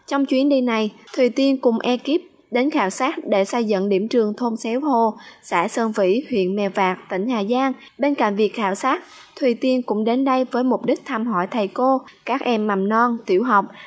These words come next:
để trao những phần quà và lì xì Tết. Với sứ mệnh "Thơm cho mình, đẹp cho đời", chúng mình hy vọng ngôi trường sẽ sớm hoàn thành và thu hút nhiều trẻ em đến học hơn nữa, đặc biệt là sẽ có nhiều ngôi trường mới được xây dựng hơn nữa.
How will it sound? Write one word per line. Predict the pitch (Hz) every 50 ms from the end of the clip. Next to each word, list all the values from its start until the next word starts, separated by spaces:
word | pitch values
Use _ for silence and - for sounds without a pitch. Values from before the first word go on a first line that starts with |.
| - - -
để | 196 185 185
trao | 190 - 226 214 208
những | 208 202 175 185 214
phần | - 226 202 190 196
quà | 202 196 196 196 190 190
và | 196 190
lì | 185 190 185 180
xì | - 185 180
Tết. | 180 - 208 233 285 - - _ _ _ _ _ _ _ _ _ _
Với | - 262 294 311
sứ | - 302 294 320
mệnh | 302 262 226 202 208 214 226
"Thơm | - - 277 247 240 233
cho | - 247 233
mình, | 233 226 220 214 208 202 190 -
đẹp | 202 202 196 -
cho | - 226 214
đời", | 208 220 214 214 208 202 196 - _ _ -
chúng | 240 254 277 285
mình | 277 233 220
hy | 233 254 240 240
vọng | 240 214 196 196 214
ngôi | 226 226 220 214
trường | 226 220 208 208 202
sẽ | - - 185 185
sớm | - 240 220 254 277
hoàn | 277 226 208 214
thành | 233 233 214 214 208 208 - - - - - _ _ -
và | 226 214
thu | 202 - 262 240 233
hút | 254 277 302
nhiều | 320 294 233 220 208
trẻ | 196 - 208 185 196
em | 208 247 240 226 214
đến | 220 233 277
học | 302 262 - -
hơn | - 226 220 220
nữa, | 214 190 185 202 269 - - _
đặc | - 220 226 -
biệt | 202 214 214 - - -
là | - 214 208 196
sẽ | 190 - 190 180
có | 185 - 226
nhiều | 262 262 254 233 214
ngôi | 214 226 226 214 -
trường | 226 214 202 208
mới | 208 214 240 262
được | 247 226 226
xây | - 226 208 202
dựng | 196 180 170 185
hơn | 233 220 208 208
nữa. | 190 180 175 190 262